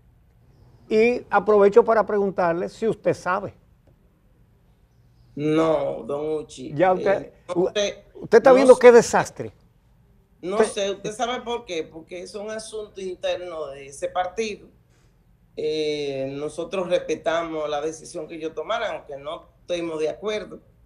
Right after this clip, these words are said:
Speaker 2: Aunque yo no esté de acuerdo, eh, yo respeto lo que ellos han, lo que ellos han hecho.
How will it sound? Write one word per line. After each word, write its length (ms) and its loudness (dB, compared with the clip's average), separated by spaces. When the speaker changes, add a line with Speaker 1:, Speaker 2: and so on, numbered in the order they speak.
Speaker 2:
Aunque 320 -14
yo 140 -2
no 80 -2
esté 240 -6
de 100 0
acuerdo, 800 -8
eh, 560 -12
yo 200 -8
respeto 440 -8
lo 140 -6
que 100 -10
ellos 180 -6
han, 140 -8
lo 180 -2
que 120 -10
ellos 180 -6
han 120 -6
hecho. 400 -8